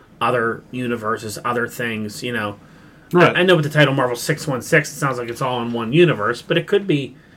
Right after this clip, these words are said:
Speaker 1: it could be anything. You see how a lot of these other anthology series go, where every one is completely different, not tied into anything.
Speaker 2: Right.
Speaker 1: I've always said that'd be,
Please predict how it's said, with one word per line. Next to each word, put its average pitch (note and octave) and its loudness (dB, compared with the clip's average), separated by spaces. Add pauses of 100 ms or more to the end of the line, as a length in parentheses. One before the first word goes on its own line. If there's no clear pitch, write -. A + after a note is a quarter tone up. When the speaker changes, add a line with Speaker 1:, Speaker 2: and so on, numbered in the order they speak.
(140)
Speaker 1:
it - -20
could F#3+ 0
be D#3 2
anything. C3+ 0
You E3+ 0
see E3+ 0
how D3+ 4
a - 0
lot C#3 0
of D3 -2
these C3 -2
other B2 -2
anthology A#2 -4
series A2 -6
go, A2+ -2
where A2+ 0
every B2 0
one A#2+ 0
is A2 -6
completely A#2+ -2
different, A#2 -4
not A#2+ -2
tied A#2+ 2
into A2 -2
anything. B2 0
Speaker 2:
Right. A#2+ -2 (600)
Speaker 1:
I've G4 4
always D4 4
said A3+ 2
that'd F3 0
be, D#3+ 2